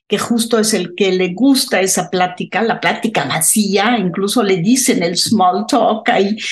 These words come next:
la pequeña plática, y el otro le dice, "No, yo ya no, estoy más grande, yo soy ya,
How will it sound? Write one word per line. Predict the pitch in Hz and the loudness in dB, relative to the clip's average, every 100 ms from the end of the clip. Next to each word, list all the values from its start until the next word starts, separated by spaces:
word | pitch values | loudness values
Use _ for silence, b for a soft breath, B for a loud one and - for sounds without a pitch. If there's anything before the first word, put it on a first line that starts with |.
| B B | B B
la | 202 202 | -2 0
pequeña | 214 226 214 214 208 | 0 2 2 2 2
plática, | 208 202 - - 214 B B B | 0 0 -4 -4 -6 B B B
y | - 247 | 2 4
el | 247 | 4
otro | 240 247 240 | 2 2 2
le | 233 | 2
dice, | 226 233 254 | 2 2 2
"No, | 233 247 269 | 4 4 4
yo | 254 262 285 | 2 2 2
ya | 294 | 2
no, | 285 285 294 269 | 2 2 2 2
estoy | 240 247 254 | 0 2 2
más | 277 269 | 2 2
grande, | 254 233 233 247 247 240 247 220 | 2 2 4 4 4 2 2 0
yo | 196 | -4
soy | 214 226 208 214 | -2 0 0 0
ya, | 214 208 208 | 2 2 0